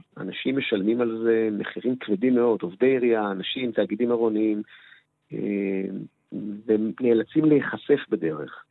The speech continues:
ואתה מצפה שהמערכת תהיה הרבה יותר יעילה. ולכן אני חושב שבסופו של דבר אנחנו לא מצליחים להשיג הרתעה. בקריית מוצקין ממשיכות להיעבר עבירות פליליות, אתה יודע,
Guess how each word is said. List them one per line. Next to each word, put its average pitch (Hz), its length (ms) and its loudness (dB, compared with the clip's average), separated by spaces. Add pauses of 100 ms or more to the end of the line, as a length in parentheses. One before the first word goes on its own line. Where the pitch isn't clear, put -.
ואתה 101 760 -4
מצפה - 640 -6
שהמערכת - 640 -6
תהיה 117 220 0
הרבה 107 240 -6
יותר 123 240 -4
יעילה. 110 340 0 (840)
ולכן 98 500 -4
אני - 120 2
חושב - 260 -6
שבסופו - 540 -6
של 135 180 -4
דבר 120 480 -2 (540)
אנחנו 104 300 -4
לא 113 140 6
מצליחים 113 420 0
להשיג - 300 -4
הרתעה. 87 320 -6 (200)
בקריית 123 380 0
מוצקין 127 400 -4
ממשיכות - 680 -4
להיעבר 107 460 0
עבירות 101 500 -2
פליליות, 107 560 0 (680)
אתה - 80 -8
יודע, 110 240 4